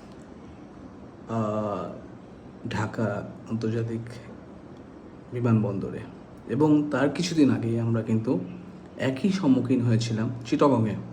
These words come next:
এপিজেডে। তো এই সব দিকগুলা থেকেও আমাদের কিন্তু ভালো প্রিকশন নেওয়া দরকার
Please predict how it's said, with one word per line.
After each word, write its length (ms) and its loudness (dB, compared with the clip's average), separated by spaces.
এপিজেডে। 420 -2
তো 240 8
এই 240 6
সব 360 4
দিকগুলা 380 6
থেকেও 380 4
আমাদের 300 4
কিন্তু 240 2
ভালো 260 2
প্রিকশন 480 0
নেওয়া 200 4
দরকার 280 0